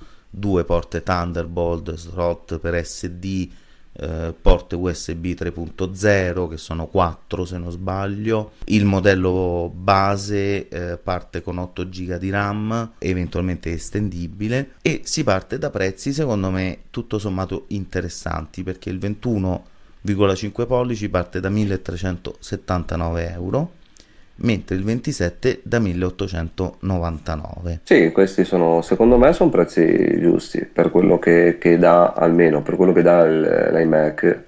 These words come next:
Speaker 1: Poi, Riccardo, come avrai s-, potuto seguire anche tu, all'interno di questo scenario meraviglioso che era il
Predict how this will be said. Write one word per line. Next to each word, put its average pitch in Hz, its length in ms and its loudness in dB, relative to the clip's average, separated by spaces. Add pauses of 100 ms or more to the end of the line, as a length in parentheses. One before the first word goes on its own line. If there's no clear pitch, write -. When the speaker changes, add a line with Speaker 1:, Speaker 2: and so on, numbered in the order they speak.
(240)
Speaker 1:
Poi, 165 200 6
Riccardo, 101 640 -2
come 90 440 -4
avrai 95 340 -4
s-, - 120 -16
potuto 101 420 -4
seguire 98 300 -4
anche 101 240 -6
tu, 117 280 -2 (540)
all'interno 98 720 -4
di 87 100 -10
questo 90 360 -10
scenario 92 640 -6
meraviglioso 90 920 -6
che 85 360 -10
era 87 380 -6
il 85 480 -8